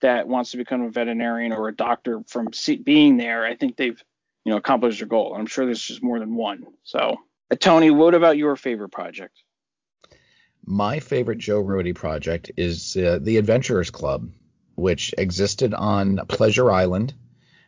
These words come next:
Speaker 2: which was part of, uh, Downtown Disney in the late eighties, uh, through the nineties. You know, if, if you ne-, had never been, it was, uh, a comedy show set around nineteen thirty-seven with a bunch of adventurers,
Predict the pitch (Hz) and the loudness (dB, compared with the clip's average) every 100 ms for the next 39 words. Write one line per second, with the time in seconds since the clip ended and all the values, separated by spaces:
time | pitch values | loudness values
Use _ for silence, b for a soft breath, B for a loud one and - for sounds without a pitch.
0 | - 98 95 95 - 104 101 101 110 98 | -6 -4 -2 -2 -2 2 2 2 2 2
1 | 90 98 98 90 82 82 92 104 113 104 | 0 -2 0 0 0 0 2 2 0 0
2 | 98 90 80 90 90 107 - _ _ 87 | 0 0 -2 -2 -4 -6 -10 _ _ -2
3 | 87 85 80 82 82 80 78 80 87 92 | -2 -2 -2 -2 -2 -4 -4 0 0 0
4 | 85 87 85 87 82 - - 87 82 78 | -2 -2 -2 -2 -4 -4 -4 0 2 2
5 | - 110 110 95 82 78 76 80 82 - | -2 -2 2 2 0 -2 -4 -6 -6 -10
6 | b b - 110 101 - - - 104 117 | b b -2 0 2 2 0 0 -4 0
7 | 117 120 123 117 127 120 113 113 113 113 | 2 2 2 2 2 2 2 2 2 0
8 | - 98 - 107 104 98 - - - 92 | -2 -4 0 2 2 2 -2 -4 -4 -2
9 | 90 90 - - - 120 120 120 - 117 | 0 -2 -4 -6 0 0 2 -2 2 4
10 | 113 110 - 110 107 104 95 95 B B | 4 2 -2 0 0 0 0 -2 B B
11 | B B 101 113 120 127 113 110 113 104 | B B 0 0 0 0 0 2 2 2
12 | - 139 135 127 120 107 104 104 101 101 | 0 2 2 4 2 2 2 0 0 0
13 | 98 87 104 104 110 107 104 - | -2 0 -2 0 0 0 0 -4